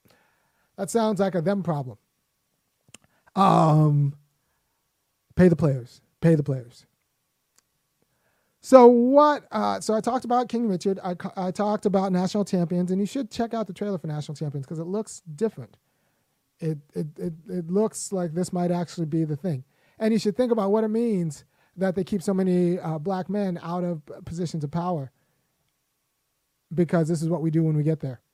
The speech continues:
Right? So, now let me talk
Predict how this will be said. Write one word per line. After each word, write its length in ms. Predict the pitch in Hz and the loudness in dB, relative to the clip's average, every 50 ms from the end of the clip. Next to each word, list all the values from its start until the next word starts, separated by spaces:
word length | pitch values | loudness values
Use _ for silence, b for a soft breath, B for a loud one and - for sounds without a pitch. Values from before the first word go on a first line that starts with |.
| _ _ _ _ _ _ _ | _ _ _ _ _ _ _
Right? 200 | 185 226 233 - - b b b b b b | 6 6 6 4 0 b b b b b b
So, 420 | - - 262 254 226 180 - - _ _ - - - _ _ _ _ _ _ _ _ _ _ _ - - _ _ _ _ _ | -2 6 8 8 8 8 6 -2 _ _ -20 -18 -18 _ _ _ _ _ _ _ _ _ _ _ -20 -20 _ _ _ _ _
now 380 | 233 214 240 262 262 254 233 233 | 0 2 4 6 8 8 8 6
let 240 | 233 226 226 254 254 | 6 4 0 0 0
me 100 | 254 233 | 0 -2
talk 460 | - - 233 240 233 226 226 - | 2 2 2 4 4 2 0 -2